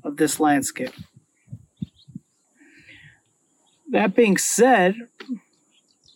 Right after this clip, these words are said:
it's not an objective truth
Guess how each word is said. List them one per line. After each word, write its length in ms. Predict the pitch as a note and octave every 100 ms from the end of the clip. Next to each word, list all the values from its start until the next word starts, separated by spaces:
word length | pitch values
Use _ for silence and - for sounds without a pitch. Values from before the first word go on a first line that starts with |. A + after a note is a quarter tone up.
| _ _ _ _ _ _ _ _ _ _ _ _ _ _ _ _ _ _ _ _ _ -
it's 220 | - -
not 200 | G#3+ C4
an 120 | B3
objective 600 | A3 D#3 F#3+ F#3 - D3+
truth 520 | - - B3 E3+ -